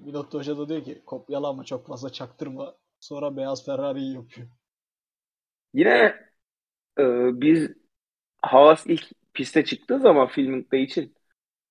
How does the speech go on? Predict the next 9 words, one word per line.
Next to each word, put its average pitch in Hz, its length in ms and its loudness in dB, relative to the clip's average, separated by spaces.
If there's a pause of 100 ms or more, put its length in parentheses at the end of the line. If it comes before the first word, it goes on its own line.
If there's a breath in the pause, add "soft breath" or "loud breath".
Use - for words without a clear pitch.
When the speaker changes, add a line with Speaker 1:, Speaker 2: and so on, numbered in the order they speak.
(400)
Speaker 2:
bayağı 170 300 8
Ferrari'nin 127 480 0
kopyası 131 460 -10
falan 143 300 -2
zannetmiştik 117 580 -6
o 113 120 -8
kötü 127 260 -8
görüntülerden 123 600 2
ama 156 200 0